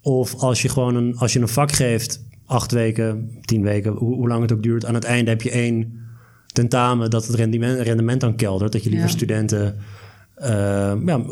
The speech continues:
Speaker 1: dat, dat je de toetsmomenten verdeelt, dat
Speaker 2: Ja.
Speaker 1: je verschillende vormen van toetsing doet, dat, dat wanneer er één misschien is goed in een tentamen leren, de ander is misschien goed in een schrijfopdracht, de ander in een... En dat, dat, dat, wanneer je het, ehm, alleen maar zou, ja, als je het te veel verschaalt,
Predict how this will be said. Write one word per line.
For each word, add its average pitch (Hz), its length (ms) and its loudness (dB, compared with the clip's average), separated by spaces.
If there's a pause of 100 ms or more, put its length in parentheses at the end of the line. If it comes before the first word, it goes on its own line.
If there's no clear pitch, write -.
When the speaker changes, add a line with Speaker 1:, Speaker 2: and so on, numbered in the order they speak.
(100)
Speaker 1:
dat, 113 180 2
dat 120 120 2
je - 60 -2
de 113 80 -2
toetsmomenten 120 600 0
verdeelt, 110 640 0
dat 110 200 0
Speaker 2:
Ja. 117 120 0
Speaker 1:
je 107 60 -2
verschillende 107 400 0
vormen 131 360 0
van 123 140 0
toetsing 131 380 0
doet, 123 300 0
dat, 107 200 -4
dat 104 160 0
wanneer 107 260 2
er 110 80 2
één 110 180 0
misschien 107 260 0
is 104 100 0
goed 110 200 -2
in 107 80 4
een 104 80 2
tentamen 107 460 2
leren, 107 200 0
de 104 60 -4
ander 104 180 0
is 95 100 0
misschien 104 260 0
goed 107 200 0
in 104 100 2
een 104 220 0 (560)
schrijfopdracht, 123 800 2
de 110 60 0
ander 110 180 2
in 110 80 0
een... 110 140 0
En 127 140 0
dat, 131 340 -2
dat, 135 240 0
dat, 139 280 -2 (1040)
wanneer 147 300 2
je 147 80 4
het, 147 300 0
ehm, 123 580 2
alleen 131 400 0
maar 123 180 2
zou, 117 500 2
ja, 120 200 0 (280)
als 139 160 0
je 147 60 4
het 147 160 0
te 185 100 4
veel 185 180 4
verschaalt, 160 680 2